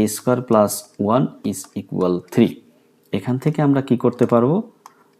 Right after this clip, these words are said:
লিখতে পারবো এরকম is equal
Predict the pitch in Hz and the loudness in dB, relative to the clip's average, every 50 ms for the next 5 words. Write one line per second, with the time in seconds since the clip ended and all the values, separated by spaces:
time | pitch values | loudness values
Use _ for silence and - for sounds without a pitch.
0 | _ - 110 107 - - 110 - 117 113 110 110 113 110 107 107 104 - 131 147 | _ 0 0 0 4 2 2 4 4 2 4 4 2 2 2 2 0 2 2 4
1 | 190 233 233 - - - _ _ _ _ - _ _ _ _ _ _ _ _ _ | 4 2 0 -2 -10 -20 _ _ _ _ -20 _ _ _ _ _ _ _ _ _
2 | _ _ _ _ _ - _ _ _ _ _ _ _ _ - - - - 110 107 | _ _ _ _ _ -20 _ _ _ _ _ _ _ _ -20 -20 -12 -12 -10 0
3 | - 131 143 170 | 2 4 4 4